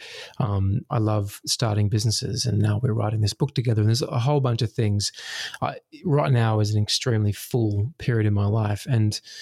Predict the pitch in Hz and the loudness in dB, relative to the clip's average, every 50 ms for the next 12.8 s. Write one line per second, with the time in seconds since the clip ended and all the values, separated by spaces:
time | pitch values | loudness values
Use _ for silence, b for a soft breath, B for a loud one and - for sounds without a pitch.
0 | B B B B B - 107 104 104 104 104 - - - - 117 117 113 117 113 | B B B B B -4 -2 0 0 0 -2 -2 -4 -4 -2 -2 0 0 0 0
1 | 120 123 127 135 - - _ _ _ _ _ _ _ - - 131 123 117 120 110 | 2 2 0 0 -2 -6 _ _ _ _ _ _ _ -2 0 2 2 2 2 0
2 | - - - 120 113 107 107 101 95 117 110 107 107 - - 117 104 104 - 110 | -2 -2 0 0 2 2 2 2 2 2 0 0 0 -2 0 0 2 0 2 2
3 | 104 104 107 104 113 113 120 117 - - - - - - 120 107 107 104 107 107 | 2 4 4 2 2 0 -2 -4 -6 -8 -12 -10 -6 -4 -4 -2 0 0 0 0
4 | 107 - - - - - 131 135 135 123 123 110 107 104 104 - - - 127 110 | -2 -2 -6 -10 -6 0 0 0 2 2 2 2 2 2 2 0 -2 0 0 0
5 | 104 - - 120 110 104 104 107 101 101 101 104 107 107 104 104 117 117 123 113 | 0 0 0 0 2 2 2 2 2 2 2 4 2 2 2 2 0 -2 -4 -4
6 | - - 120 104 101 104 101 - - B B B B B B B B B B B | -2 0 2 2 2 2 0 -2 -6 B B B B B B B B B B B
7 | B - - - 117 110 104 104 - - - - 131 117 107 107 117 120 113 110 | B -6 -2 0 2 2 2 2 -2 -4 -4 -2 -2 -2 0 0 2 2 2 2
8 | - - - 117 110 104 104 98 120 107 104 - 113 104 107 104 104 123 - - | 0 -2 -2 -2 0 0 0 0 0 0 0 2 2 4 4 4 4 2 0 -4
9 | 101 - - - - 113 104 104 104 101 104 101 - - - 117 110 107 107 - | -4 -8 -8 -2 0 2 2 4 4 2 2 0 0 -2 0 2 2 2 2 0
10 | - - - - 110 104 104 104 104 104 104 101 101 104 120 127 123 123 120 123 | 0 -2 -2 0 0 2 2 2 2 4 4 4 4 4 4 2 0 0 0 0
11 | 120 117 110 107 104 104 107 110 113 113 110 110 110 110 113 117 - B B B | 0 2 2 4 4 4 4 4 2 2 2 2 2 2 0 -2 -6 B B B
12 | B B B B B B B 107 104 104 101 104 101 101 101 101 | B B B B B B B 0 0 2 2 2 2 2 2 0